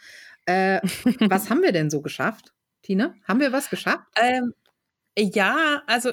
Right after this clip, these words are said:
Speaker 2: ich hab schon was geschafft, aber mal wieder natürlich nicht auf meinem Blog. Ähm, also ich weiß nicht, wie es euch geht. Also ich hatte irgendwie doch immer wieder viel zu tun, ähm,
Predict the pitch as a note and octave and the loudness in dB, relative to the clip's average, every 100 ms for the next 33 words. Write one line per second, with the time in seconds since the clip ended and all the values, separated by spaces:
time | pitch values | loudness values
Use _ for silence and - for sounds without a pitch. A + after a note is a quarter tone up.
0 | - C#4 D4 C4+ B3+ - C4+ D#4+ D#4 D4 | -4 -4 -2 -4 -4 -4 -2 -2 -4 -8
1 | - D4+ D4 B3 G#3 A3 A3 G#3 G3+ G3+ | -6 -6 -6 -6 -4 -2 0 0 0 0
2 | G#3 G3+ G3+ G#3 G3+ G3+ A3+ - - E3+ | -2 -4 -4 -4 -2 -2 -2 -6 -12 -12
3 | E3+ E3 E3 E3 F3 G3+ - F3+ F3+ F3 | -8 -8 -8 -8 -8 -10 -10 -8 -6 -6
4 | F#3 - - - - - G2+ E3+ G3+ G3+ | -8 -14 -18 -18 -20 -16 -8 -6 -4 -6
5 | D#3+ - G3 A3+ B3 G#3+ G3 - F3+ A#3 | -10 -10 -4 -2 -2 -2 -2 -4 -6 -4
6 | E4+ B3 G#3+ - G#3+ C4+ C#4 C#4+ C4+ C4 | -4 -2 -4 -6 -4 -4 -2 -2 -2 -4
7 | C4 C4 C4+ - - B3 B3+ A#3+ B3+ B3+ | -6 -6 -6 -8 -10 -6 -6 -6 -4 -6
8 | B3+ B3+ B3 - A3 - - A3+ A3 B3+ | -6 -8 -8 -8 -10 -10 -12 -6 -2 0
9 | C#4 D4+ D#4 D4 A3 A3+ A3+ A3+ A3+ G#3+ | 2 2 2 0 0 0 0 -2 -2 -6
10 | - G3 - - - _ | -10 -14 -16 -20 -20 _